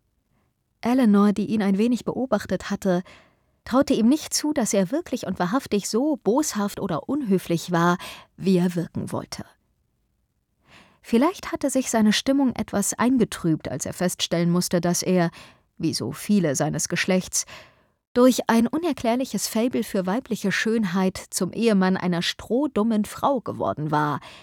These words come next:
Aber sie wusste, ein solcher Missgriff war zu alltäglich, als dass er einen Mann von Verstand auf Dauer schmerzen würde. Es war wohl eher sein Wunsch nach Vornehmheit,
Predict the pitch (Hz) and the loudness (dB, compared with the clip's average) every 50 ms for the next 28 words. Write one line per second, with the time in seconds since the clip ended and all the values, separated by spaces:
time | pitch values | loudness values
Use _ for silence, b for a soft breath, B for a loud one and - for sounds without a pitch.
0 | B B B B B B B B B _ _ _ _ _ _ _ - 175 151 151 | B B B B B B B B B _ _ _ _ _ _ _ -8 -4 -2 0
1 | 156 175 175 165 180 208 202 - - - 180 156 - 147 160 156 170 180 196 196 | 2 4 4 4 4 4 4 2 2 2 2 2 2 0 -2 0 0 0 0 2
2 | - 185 165 175 202 214 - - - - 165 - - 156 165 175 - - - - | 2 2 4 6 4 4 2 0 -4 -6 -6 -4 -4 -4 -4 -4 -4 -6 -4 -2
3 | 247 - - 175 170 - - 190 196 185 - - 156 151 160 - - - - _ | -2 -2 -2 -4 -6 -4 -2 -2 -2 -2 -2 -4 -4 -4 -6 -8 -10 -14 -16 _
4 | _ - 170 170 - - 226 - - - - 180 185 175 175 175 175 208 226 - | _ -6 -6 -4 -4 -4 -2 -2 0 0 2 2 2 2 2 2 2 2 0 0
5 | - - 156 - - 156 - - - 185 202 214 - - - 156 - - - 165 | -4 -6 -6 -4 -4 -4 -2 0 2 2 2 2 0 -2 -6 -6 -4 0 0 2
6 | 170 156 151 185 - - 190 175 156 - - - - 127 - 90 - - - - | 2 2 0 -2 -2 -2 -4 -4 -4 -4 -8 -8 -8 -8 -8 -10 -12 -12 -14 -16
7 | - _ _ _ _ _ _ _ _ _ _ _ _ _ _ _ _ _ _ _ | -18 _ _ _ _ _ _ _ _ _ _ _ _ _ _ _ _ _ _ _
8 | _ _ _ _ _ _ _ _ _ _ _ _ _ _ _ _ _ - - - | _ _ _ _ _ _ _ _ _ _ _ _ _ _ _ _ _ -6 -4 0
9 | - 233 269 262 294 285 269 - 233 254 269 262 240 220 214 214 202 208 240 262 | 0 0 0 2 0 0 0 0 0 0 2 2 2 2 2 2 2 2 0 -2
10 | - - - - 208 190 180 - - - 262 269 262 220 170 - - 156 - - | -2 -2 -4 -2 -2 -2 -2 -4 -2 0 2 2 4 2 0 -4 -6 -8 -8 -6
11 | 165 135 101 - - - - - | -6 -8 -8 -10 -12 -16 -16 -18